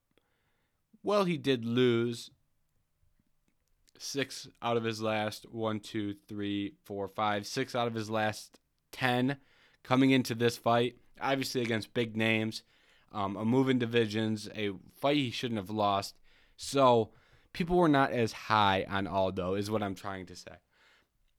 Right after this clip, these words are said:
All that I, all I was trying to do by listing off those accomplishments was just simply to say, Jose Aldo was a le-, is a legend,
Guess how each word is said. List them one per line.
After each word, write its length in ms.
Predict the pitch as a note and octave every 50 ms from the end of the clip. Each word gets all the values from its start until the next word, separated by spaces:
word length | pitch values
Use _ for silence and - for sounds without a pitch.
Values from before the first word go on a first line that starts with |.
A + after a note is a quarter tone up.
| _ _ - _ _ _ _ _ _ _ _ _ _ _ _ _ _ _ _
All 160 | C3 C#3 D3+
that 120 | D#3 D#3+ D#3
I, 140 | D3+ D3+ C#3+ - - -
all 160 | D3+ E3+ F#3
I 140 | F#3 F3 E3+
was 160 | D3 C3+ -
trying 320 | - - C3 A#2+ A2+ A2 G2+
to 80 | -
do 360 | G#2+ G2+ G2 G2 G2 G2 F#2+ F#2+
by 120 | F#2+ F#2+
listing 420 | F#2+ G2+ G#2 G2+ - - A2 G#2
off 160 | G2 F#2+ F#2+ -
those 200 | G2 F2+ F2 F2+
accomplishments 800 | - C3+ D3 F3+ E3+ - B2+ A2+ - - A2 G#2 G#2 G#2 - - _ _ _ _
was 240 | - B2 A#2+ A2+ -
just 280 | - - E3 E3+ D3 -
simply 300 | - C#3 A#2+ - A#2 A2
to 100 | G#2 G#2
say, 460 | - - A2+ G#2+ G#2+ G2+ G2 F#2+ F#2+ - - - _ _ _ _ _ _ _ _
Jose 320 | - D3 C#3+ B2 B2+ A#2+ A#2
Aldo 480 | A2+ A2 A2 G#2+ G#2+ G2+ G2 G2 G2
was 260 | G2+ F#2 A2 A#2+ A#2+
a 60 | B2 B2
le-, 240 | B2 C3 C#3 C3 - _
is 260 | A#2+ C3+ D3+ D#3+ C#3+
a 60 | C#3+
legend, 540 | B2+ A2+ G#2+ G#2 G2+ F#2+ G2 G#2 G#2 G#2 -